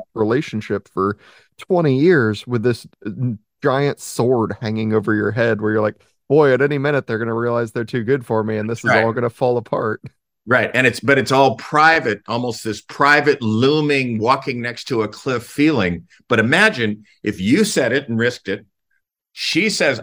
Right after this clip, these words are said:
Speaker 2: "I have something similar," but by acknowledging it, it lifts off.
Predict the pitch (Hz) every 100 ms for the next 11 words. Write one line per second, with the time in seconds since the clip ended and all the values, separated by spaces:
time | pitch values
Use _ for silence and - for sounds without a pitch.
0 | - 143 185 170 - - 127 113 98 90
1 | 147 196 131 92 104 - _ _ _ -
2 | 151 151 139 131 117 98 107 127 165 175
3 | 196 208 240 - _ _ _ _ _ _
4 | _ _ _ 160 165 165 185 196 - 196
5 | 226 -